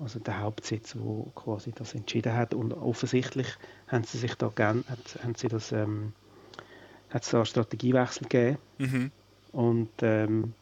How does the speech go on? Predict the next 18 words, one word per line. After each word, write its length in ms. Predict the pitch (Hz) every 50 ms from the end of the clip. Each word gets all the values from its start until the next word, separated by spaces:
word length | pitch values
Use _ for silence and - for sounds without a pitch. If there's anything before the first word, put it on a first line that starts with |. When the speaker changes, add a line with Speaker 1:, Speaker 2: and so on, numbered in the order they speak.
| _ _ _ - - _ _ _ _ _ _ _ _ _ -
Speaker 1:
das 100 | - 104
hat 160 | 120 113 -
dazu 200 | 117 - - 127
geführt, 360 | - - - 120 120 113 - 120
dass 160 | 113 - -
Crunchyroll 720 | - - 113 113 110 - - 123 117 110 110 113 113 113 113 - - -
jetzt 240 | 123 113 - - - _ _
doch 320 | - 110 101 - - - - - _ _ _ - _ - _ -
den 320 | 127 113 110 110 110 117 113 - _
Dragon 300 | - 120 110 107 110 110
Ball 180 | 104 104 104 107
rausbringt. 480 | 110 107 110 110 110 104 98 98 - - - - - - - - - - - - - - - - - _ _ -
Und 160 | 135 117 -
das 160 | 127 113 -
ist 180 | 120 - - -
für 80 | - 123
mich 180 | 113 117 113 -
natürlich 340 | 117 - 120 117 120 110